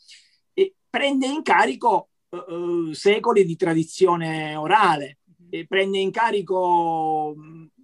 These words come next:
Speaker 1: come dire, eh, tutta una serie di, eh, modalità narrative diffuse in quel, in quel peri-, preciso periodo storico.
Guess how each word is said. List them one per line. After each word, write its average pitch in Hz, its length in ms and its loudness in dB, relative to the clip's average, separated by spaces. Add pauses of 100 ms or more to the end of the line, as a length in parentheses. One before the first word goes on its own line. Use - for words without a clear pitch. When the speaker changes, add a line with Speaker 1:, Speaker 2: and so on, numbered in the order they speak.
(220)
Speaker 1:
come 196 180 -2
dire, 175 360 0 (140)
eh, 165 280 -16
tutta 240 320 -8
una 180 160 -2
serie 170 480 2
di, 170 500 -2
eh, 151 260 -8
modalità 165 760 4
narrative 175 800 -2
diffuse 156 580 -2
in 143 120 -4
quel, 143 760 -2
in 147 140 -8
quel 143 200 -2
peri-, 165 260 2
preciso 151 380 0
periodo 147 340 2
storico. 190 760 0